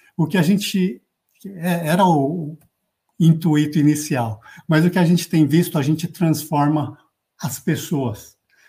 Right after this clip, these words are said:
começando pelos voluntários, o pessoal que tá tentando ajudar essas outras instituições.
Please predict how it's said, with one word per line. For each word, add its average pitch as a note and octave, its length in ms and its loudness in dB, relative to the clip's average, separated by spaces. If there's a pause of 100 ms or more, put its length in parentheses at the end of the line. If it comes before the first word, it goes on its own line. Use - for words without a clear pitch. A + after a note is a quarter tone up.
(460)
começando F3 640 2
pelos D#3+ 400 -4
voluntários, C3 960 -2
o B2 80 -8
pessoal C3 360 -4
que - 120 -10
tá D3 120 -4
tentando C#3+ 540 -4
ajudar C3+ 460 -4
essas B2+ 240 -6
outras C3 280 -4
instituições. C#3+ 840 -6